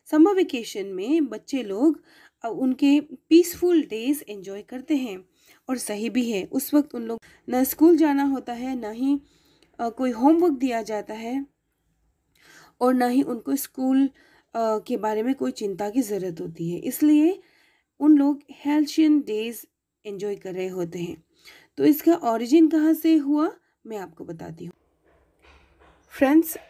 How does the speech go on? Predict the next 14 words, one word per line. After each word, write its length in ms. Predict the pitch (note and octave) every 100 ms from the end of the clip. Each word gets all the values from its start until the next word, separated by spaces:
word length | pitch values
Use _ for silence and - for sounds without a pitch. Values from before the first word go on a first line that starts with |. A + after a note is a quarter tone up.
| _
there 260 | A3+ C4+ D4
is 100 | C4
a 280 | C#4+ C4+ B3
mythological 920 | C4+ C#4 C4+ C4 C4+ C#4+ E4 E4 -
story 400 | C#4 B3+ B3+ C4+
behind 420 | A#3+ A#3 A3+ A3
it। 260 | G3+ C4+ - _ _ _ _ _ _ _ _ _
और, 320 | A3+ A#3+ A#3+
अ, 720 | B3 B3 B3 - _ _ -
जो 460 | A3+ C4 C#4 C#4 B3 -
मिथ 320 | A#3 C4+ D#4
है 360 | - D4 G#3+ G#3+
उसके 300 | - A#3+ -
accordingly 720 | C#4 - B3+ A#3+ C#4+ A3 G3+